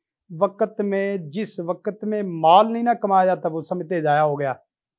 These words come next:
جس وقت میں پیسہ نہیں ہے وہ ضائع ہو گیا۔ یقین کریں آپ کے لیے یہ بہت قیمتی وقت ہے، قیمتی لمحات ہے، اس میں اپنے آپ کو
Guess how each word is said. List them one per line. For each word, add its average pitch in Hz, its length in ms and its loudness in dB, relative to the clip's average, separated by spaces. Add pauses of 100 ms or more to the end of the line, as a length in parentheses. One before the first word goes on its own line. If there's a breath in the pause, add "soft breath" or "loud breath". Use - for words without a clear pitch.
جس 180 400 -6
وقت 190 420 -6
میں 202 120 -2
پیسہ 220 580 2
نہیں 226 140 -4
ہے 214 40 2
وہ 180 180 -2
ضائع 160 180 4
ہو 139 180 0
گیا۔ 131 80 -4 (380)
یقین 196 380 -4
کریں 208 160 2
آپ 180 340 4
کے 196 80 0
لیے 180 200 -2
یہ 170 140 -6
بہت 175 540 0
قیمتی 175 340 -8
وقت 165 340 -4
ہے، 156 240 2 (520)
قیمتی 185 380 -4
لمحات 165 460 4
ہے، 175 100 4
اس - 180 -6
میں 190 140 0
اپنے 180 320 -2
آپ 185 240 4
کو 175 280 -2